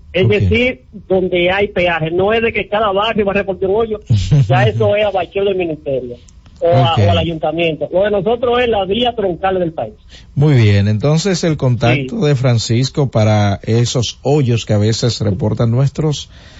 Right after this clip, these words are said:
Speaker 2: oyentes
Speaker 1: Sí.
Speaker 2: es el ocho cero nueve, nueve catorce, cero uno cero cuatro.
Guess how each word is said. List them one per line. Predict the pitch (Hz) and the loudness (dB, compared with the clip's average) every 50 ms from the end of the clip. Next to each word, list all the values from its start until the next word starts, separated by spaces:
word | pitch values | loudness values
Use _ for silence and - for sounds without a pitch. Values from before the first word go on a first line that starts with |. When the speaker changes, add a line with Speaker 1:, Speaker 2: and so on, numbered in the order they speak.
| - - - - - - | -20 -20 -20 -18 -8 -2
Speaker 2:
oyentes | 135 147 151 147 143 135 135 - 147 147 139 - - - | 2 2 4 4 4 4 2 2 0 -2 -2 -2 -4 -2
Speaker 1:
Sí. | 165 | 0
Speaker 2:
es | 170 165 147 | 0 0 2
el | 175 165 160 160 - - - | 0 0 0 -2 -6 -6 -4
ocho | - 170 196 196 190 - - 202 190 190 170 | -2 0 0 0 -2 -2 -2 0 0 0 -2
cero | - - 175 160 160 160 | -2 0 0 2 2 2
nueve, | 165 185 196 170 127 107 113 131 151 175 - - - - | 0 2 2 2 4 4 2 2 0 -4 -8 -16 -12 -6
nueve | - 120 120 127 139 156 175 190 185 190 175 | -2 0 2 2 2 2 2 0 0 -2 -4
catorce, | - 165 147 139 - 180 170 147 117 110 101 - - 123 117 | -2 -2 -4 -2 -2 -2 -2 0 0 -2 -2 -4 -4 -6 -6
cero | - - - - 120 113 113 113 | -6 -6 -4 -2 0 2 2 2
uno | 113 135 151 165 165 151 - - | 2 2 2 2 0 -2 -4 -8
cero | - - - - - 113 110 107 101 - | -10 -8 -6 -4 -2 0 2 2 0 0
cuatro. | - 113 107 98 98 - - | 0 0 0 0 -2 -4 -8